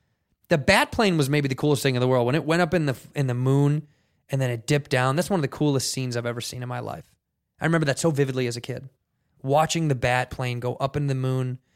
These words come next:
and then float down. Whoa, shit. Shit.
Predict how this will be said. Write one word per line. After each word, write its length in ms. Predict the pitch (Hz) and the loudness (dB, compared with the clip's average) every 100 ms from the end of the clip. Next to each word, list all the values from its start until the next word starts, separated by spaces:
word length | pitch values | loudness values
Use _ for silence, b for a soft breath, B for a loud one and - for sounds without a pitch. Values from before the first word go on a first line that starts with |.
| _ _ | _ _
and 80 | 127 | -8
then 100 | 123 | -6
float 400 | - 135 135 123 | -4 0 0 2
down. 340 | 123 120 113 | -2 -2 -4
Whoa, 840 | 110 123 139 147 151 127 120 311 - | -8 -6 -2 2 2 2 0 -2 -6
shit. 680 | - - - 120 - - - _ _ _ _ _ _ _ _ _ _ _ | -10 -8 -6 -4 -4 -8 -18 _ _ _ _ _ _ _ _ _ _ _
Shit. 760 | - - - - 143 127 - | -10 -6 -4 -4 -2 -4 -6